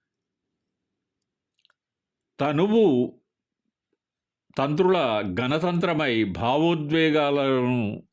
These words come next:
ఊయలలూపుతుంది. అంటే మనసులో తలుపులు కలిగిన వేళ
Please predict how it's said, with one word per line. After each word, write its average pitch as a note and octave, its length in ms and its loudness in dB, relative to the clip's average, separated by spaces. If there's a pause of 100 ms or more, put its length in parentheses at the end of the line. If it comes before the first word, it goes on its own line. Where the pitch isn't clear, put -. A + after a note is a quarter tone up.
ఊయలలూపుతుంది. A2+ 840 0 (920)
అంటే D#3+ 400 -2 (580)
మనసులో E3+ 720 2
తలుపులు E3+ 520 2
కలిగిన D3+ 380 2
వేళ C3 600 0